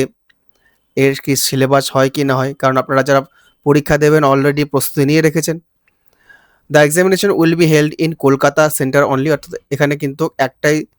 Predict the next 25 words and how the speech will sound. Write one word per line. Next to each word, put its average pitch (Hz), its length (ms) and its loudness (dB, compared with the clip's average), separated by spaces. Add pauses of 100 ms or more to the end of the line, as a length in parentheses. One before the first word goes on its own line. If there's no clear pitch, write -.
(220)
সেন্টার 131 400 0
হবে, 135 200 -2
কলকাতা। 131 380 -2 (1080)
"Written 156 320 2 (100)
test, 175 200 2 (200)
multiple 151 380 2
choice 160 240 4
question", 151 260 -2 (560)
রিটেন 143 300 -2
টেস্ট 143 240 0
হবে, 139 180 -2 (760)
মাল্টিপল 143 420 0 (340)
চয়-, 135 260 2
মাল্টিপল 139 340 -2
চয়েস 135 280 -2
কোশ্চেন 135 300 -6
না 131 60 -4
করা 135 160 0
হবে। 131 200 -2 (640)
আর 123 200 0 (120)
পার্সোনাল 156 360 0
ইন্টারভিউ, 143 420 0 (1200)
মাল্টিপল 147 380 0
চয়েস 175 220 0
কোশ্চেন 175 280 -6